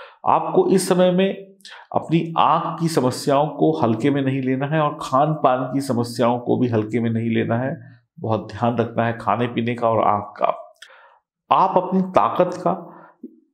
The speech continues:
इस समय में गलत प्रयोग करेंगे, आप अपनी शक्तियों का गलत प्रयोग करेंगे और देखेंगे कि आपकी सफलता उससे कम हो रही है।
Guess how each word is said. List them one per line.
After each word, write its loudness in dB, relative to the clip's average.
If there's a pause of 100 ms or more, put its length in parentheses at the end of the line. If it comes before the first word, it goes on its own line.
(120)
इस 2
समय 4
में 2
गलत 2
प्रयोग 2
करेंगे, 0 (720)
आप 2
अपनी 0
शक्तियों 0
का 0
गलत 2
प्रयोग 2
करेंगे -2 (420)
और 0
देखेंगे 2
कि -4 (300)
आपकी -4
सफलता 0
उससे -2
कम -2
हो 0
रही -4
है। -12